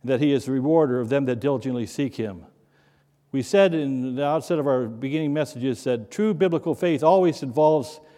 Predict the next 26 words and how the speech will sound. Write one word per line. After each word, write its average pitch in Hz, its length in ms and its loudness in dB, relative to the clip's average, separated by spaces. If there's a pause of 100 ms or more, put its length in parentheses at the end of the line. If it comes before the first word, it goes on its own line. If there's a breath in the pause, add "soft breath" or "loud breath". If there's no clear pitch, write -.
action. 107 720 -2 (1120)
And 127 100 -2
our 135 100 2
theme 175 240 0
for 160 120 0
the 139 100 2
year 151 240 4
is - 320 -4 (500)
faith 156 300 -2
in 143 80 -2
action. 147 400 -2
Of - 60 -8
course, 135 240 -4
James 147 280 -6
two 147 140 -4
seventeen, 143 640 -6 (400 loud breath)
"Even 147 180 -2
so, 151 200 0
faith, 170 320 2
if 135 80 -6
it 135 80 -2
hath 147 180 0
not 139 200 0
works, 160 360 0
is 107 160 -6
dead, 131 460 2